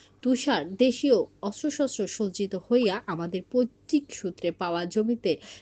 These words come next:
লাগানো ইরি ধান জোরপূর্বক কেটে নেওয়ার সময় তাদের বাধা দিতে চাইলে তারা আমাদের বাড়িতে অতর্কিত হামলা চালিয়ে ঘরবাড়ি ভাঙচুর সহ আমাদের খুন জখমের হুমকি ও মারপিট করে। আওয়ামী লীগ নেতা নাসির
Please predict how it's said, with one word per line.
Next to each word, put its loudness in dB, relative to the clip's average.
লাগানো 4
ইরি -2
ধান -4
জোরপূর্বক 2
কেটে 0
নেওয়ার -4
সময় -4
তাদের 0
বাধা -2
দিতে -4
চাইলে 2
তারা 4
আমাদের 2
বাড়িতে -2
অতর্কিত 0
হামলা -2
চালিয়ে 0
ঘরবাড়ি 0
ভাঙচুর -6
সহ 2
আমাদের 0
খুন -4
জখমের -2
হুমকি -2
ও 4
মারপিট 0
করে। 0
আওয়ামী 6
লীগ 4
নেতা 4
নাসির 0